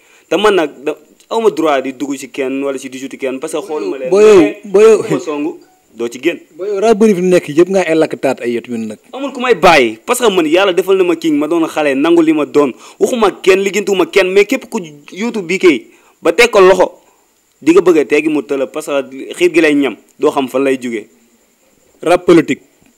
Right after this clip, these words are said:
Speaker 1: Oui, en fait, boo déggee ñu ne rap politique, man woo nañ ma,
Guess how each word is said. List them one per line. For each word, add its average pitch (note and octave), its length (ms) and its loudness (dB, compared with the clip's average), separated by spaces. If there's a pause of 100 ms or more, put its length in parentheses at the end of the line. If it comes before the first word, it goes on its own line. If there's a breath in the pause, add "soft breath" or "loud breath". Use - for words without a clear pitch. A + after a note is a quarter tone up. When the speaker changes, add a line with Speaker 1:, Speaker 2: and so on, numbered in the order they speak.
(1040 soft breath)
Speaker 1:
Oui, A#2+ 240 4 (400)
en C#3 120 -4
fait, - 320 -4 (640 soft breath)
boo D#3 160 2
déggee G3+ 200 6
ñu F3+ 100 6
ne E3+ 100 4
rap E3 200 -2
politique, D#3+ 440 -2 (260)
man A#2+ 220 -2
woo B2 200 2
nañ F3 160 -2
ma, C4+ 120 -12